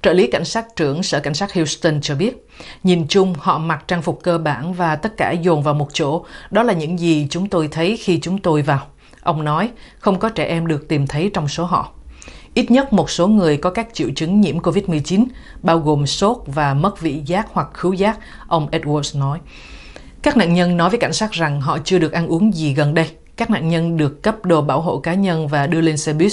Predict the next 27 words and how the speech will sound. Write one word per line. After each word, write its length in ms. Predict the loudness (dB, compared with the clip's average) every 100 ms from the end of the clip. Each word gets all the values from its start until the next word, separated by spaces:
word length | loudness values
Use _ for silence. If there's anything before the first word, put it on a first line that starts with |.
| 0
màu 220 | 0 0
trắng. 320 | 0 2 2 0 -8 -20 -12
Không 220 | 0 4
rõ 280 | 4 4 2
ngay 180 | 2 2
lập 120 | 0
tức 220 | -2 -2 -2
họ 120 | -2
được 180 | -2 0
đưa 140 | 0
đi 120 | 2
đâu. 200 | 2 0 -2 -18 -20 -20 -8
Các 140 | 0 2
nhân 160 | 2
viên 220 | 4 0
của 100 | 0
Bộ 100 | -2
An 180 | -2 0
ninh 200 | 0 0
Nội 240 | -2 -2 -2
địa 280 | -2 -2 -4
và 140 | -4
Cơ 140 | -4 -4
quan 240 | -2 -4
Thực 160 | -4 -6
thi 220 | -2 0
Hải 260 | 0 -2